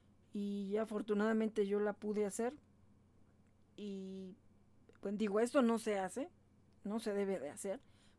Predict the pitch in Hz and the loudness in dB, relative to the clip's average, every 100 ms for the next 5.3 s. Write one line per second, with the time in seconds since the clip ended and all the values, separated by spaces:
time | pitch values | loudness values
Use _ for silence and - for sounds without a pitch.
0 | - - - 220 214 202 202 202 208 226 | -20 -20 2 4 6 4 2 4 4 8
1 | 254 220 202 233 240 240 226 220 240 240 | 8 6 2 2 2 4 2 4 4 4
2 | 226 196 196 185 180 165 - - - - | 2 -2 -4 -4 -8 -10 -16 -20 -20 -2
3 | 226 240 226 202 196 202 202 202 220 208 | 2 4 4 0 0 -2 -2 0 0 2
4 | 214 220 196 202 208 233 277 202 - 214 | -2 0 0 0 0 0 -2 -10 -6 -2
5 | 208 202 - | 0 -2 -10